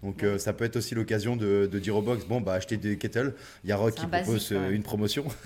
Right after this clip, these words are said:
Speaker 2: Dans la prépa physique, euh, si t'as pas de kettlebell chez toi, c'est quand même un peu, euh,
Speaker 1: Ouais,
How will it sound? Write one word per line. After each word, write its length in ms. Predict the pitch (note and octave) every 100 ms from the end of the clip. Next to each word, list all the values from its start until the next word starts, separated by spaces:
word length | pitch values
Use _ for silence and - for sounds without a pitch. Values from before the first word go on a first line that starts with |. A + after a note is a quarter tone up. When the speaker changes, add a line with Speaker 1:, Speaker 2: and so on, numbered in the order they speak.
| - - - -
Speaker 2:
Dans 80 | E3+
la 140 | E3
prépa 300 | - A#2+ -
physique, 420 | - F#3 F#3+ -
euh, 240 | E3+ D#3+ D#3+
si 120 | D#3+
t'as 120 | F3 E3
pas 80 | E3+
de 80 | E3+
kettlebell 400 | E3+ F3+ F3+ F3
chez 140 | -
toi, 320 | E3 F#3 F#3
c'est 220 | F3 F3 E3
quand 80 | E3+
même 220 | F3 E3+
un 80 | E3
peu, 100 | E3+
euh, 800 | D#3+ D#3 D#3 D#3 - - - C3
Speaker 1:
Ouais, 260 | C3+ F2+